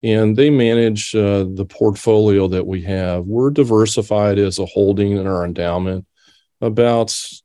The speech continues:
a little over fifty percent equities. Um, we have a lot of farmland that we own because of generous contributions of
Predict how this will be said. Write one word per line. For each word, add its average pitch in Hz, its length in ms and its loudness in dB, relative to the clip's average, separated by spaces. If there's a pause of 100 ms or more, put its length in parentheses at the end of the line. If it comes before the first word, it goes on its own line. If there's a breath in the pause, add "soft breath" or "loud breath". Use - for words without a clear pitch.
a 117 60 -8
little 131 320 2
over 101 420 4
fifty 110 360 -6
percent 104 400 -4
equities. 98 800 -2 (580)
Um, 117 180 0
we 135 140 2
have 143 100 4
a 131 60 4
lot 120 260 2
of 110 200 2
farmland 113 760 -2
that 113 140 2
we 110 200 -2
own 110 340 0
because 104 320 -2
of 98 120 -6
generous 104 420 0
contributions 101 1080 0
of 98 260 -4